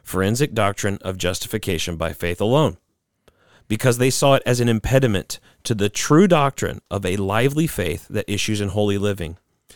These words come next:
Melchior Hoffman," which I'm, was an Anabaptist guy, I'm assuming, "lambasted those who cried, 'Believe, believe, grace, grace,' but whose faith was fruitless and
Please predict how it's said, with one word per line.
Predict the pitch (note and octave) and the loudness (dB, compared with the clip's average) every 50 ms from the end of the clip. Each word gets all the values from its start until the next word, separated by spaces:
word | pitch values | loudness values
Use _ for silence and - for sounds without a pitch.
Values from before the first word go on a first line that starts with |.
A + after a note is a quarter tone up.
| - - - - - - - - _ | -20 -20 -20 -20 -20 -20 -20 -6 _
Melchior | A#2+ C3 D3 E3 - - C#3+ C3 A2+ | 4 6 6 6 4 4 4 4 4
Hoffman," | G2+ B2+ D#3+ F#3 - - - G2 E2 F#2+ A#2+ C3 - _ _ _ _ - | 4 4 2 2 2 0 -2 -2 -2 -2 -2 -4 -6 _ _ _ _ -14
which | - - - | -10 -6 -4
I'm, | F2+ F2 F2+ - - G2+ G#2+ - | -4 -4 -4 -6 -8 -12 -12 -8
was | - G2+ F#2+ | -8 -4 -4
an | F#2 F2+ F2 - - | -4 -4 -4 -4 -4
Anabaptist | - G2 F2+ F#2+ G2 G2+ G2 F2+ F2 - | -4 -4 -2 -2 -2 -2 -4 -6 -8 -6
guy, | - F2 | -6 -6
I'm | E2+ E2+ | -6 -6
assuming, | F2 - F2+ F#2 F#2+ F#2+ - - - - - _ | -6 -6 -6 -6 -6 -6 -8 -14 -20 -20 -10 _
"lambasted | - A#2 B2+ D3 F3 G3 F3 C#3+ B2+ G#2+ G2 - - - F2 D2+ - - _ _ _ | 0 2 4 6 6 6 6 6 4 4 2 -2 -2 -4 -4 -6 -6 -10 _ _ _
those | - A2 G#2+ G#2 - | 0 2 2 2 2
who | A2+ A2 G2+ | 0 -2 -2
cried, | - - G#2 F#2 F2 F2+ F2 F2+ - _ _ - | 0 2 2 2 4 2 0 -2 -6 _ _ 0
'Believe, | G#2 G#2+ A2 B2+ C#3+ D#3 D3 A#2 G2+ G2 | 0 2 4 4 4 4 2 2 0 2
believe, | G#2+ A2 A#2 C#3 D#3 C3 A2 G#2 G#2+ | 2 2 2 2 2 2 0 -2 -2
grace, | A2+ A2+ B2+ B2+ A2 - - | 0 0 0 0 0 -2 -2
grace,' | - A#2+ B2 C3 G#2+ - - - - - - - - - - _ _ _ | 2 2 4 4 2 0 -2 -6 -10 -12 -14 -20 -20 -20 -20 _ _ _
but | F#2 D2+ | -6 -4
whose | G2 F#2 - - | -4 -4 -4 -4
faith | - A2 A2 A#2 - - | -2 0 0 0 -2 -4
was | - F#2 | -6 -6
fruitless | - - - D3 D#3+ - - D#2+ D#2 D#2 - - - - - _ _ _ _ _ _ _ _ _ _ _ _ | -6 -4 2 4 4 4 4 2 -4 -4 -4 -6 -8 -10 -12 _ _ _ _ _ _ _ _ _ _ _ _
and | - G2 G2 G2 F#2+ G2 G2 F#2+ - | -2 -2 0 0 0 0 -2 -4 -6